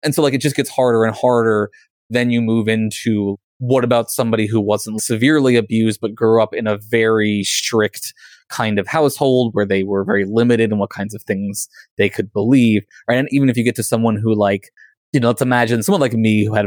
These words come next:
a lot of freedom of what I wanted to learn and study and do and things like that in my life, I still think that all of the things that attracted me were the result of, especially when I was young,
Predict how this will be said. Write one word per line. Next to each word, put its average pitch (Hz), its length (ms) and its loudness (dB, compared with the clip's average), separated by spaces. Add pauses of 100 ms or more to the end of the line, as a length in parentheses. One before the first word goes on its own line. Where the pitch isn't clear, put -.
a 110 80 2
lot 110 280 2
of 98 120 -4
freedom 101 480 -2
of 101 280 0
what 110 440 -2
I 104 80 2
wanted 101 440 0
to - 120 -4
learn 98 480 -2
and 98 160 -6
study 98 440 -2
and 98 200 -6
do 101 360 -2
and 101 140 -6
things 104 260 -12
like 98 180 -6
that 98 260 0 (500)
in 131 160 0
my 113 200 0
life, 113 500 -2 (120)
I 131 120 0
still 151 320 0
think 202 420 -4
that 104 300 2 (360)
all 139 300 4
of 117 160 -2
the 120 100 0
things 120 400 -2
that 110 120 -2
attracted 110 680 -4
me 95 400 -4 (180)
were 117 120 0
the 117 100 2
result 120 480 0
of, 135 200 -2 (280)
especially 113 280 -2
when 117 80 2
I 117 60 2
was 107 160 -2
young, 117 360 0